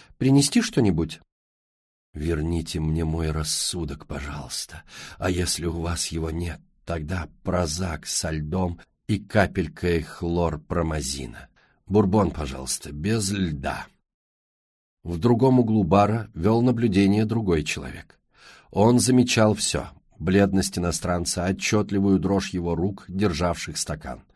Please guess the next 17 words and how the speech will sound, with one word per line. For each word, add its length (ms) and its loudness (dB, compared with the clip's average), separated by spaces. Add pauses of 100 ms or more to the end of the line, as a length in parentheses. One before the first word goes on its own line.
(380)
Он 200 4
преследовал 640 2
белого 340 2
человека 480 0
уже 260 2
несколько 480 0
дней 380 0 (240)
и 80 2
постепенно 840 2
стал 400 2
думать 440 0
о 80 2
нём, 340 0 (240)
как 200 2
о 100 6
старом 480 2
друге. 360 -8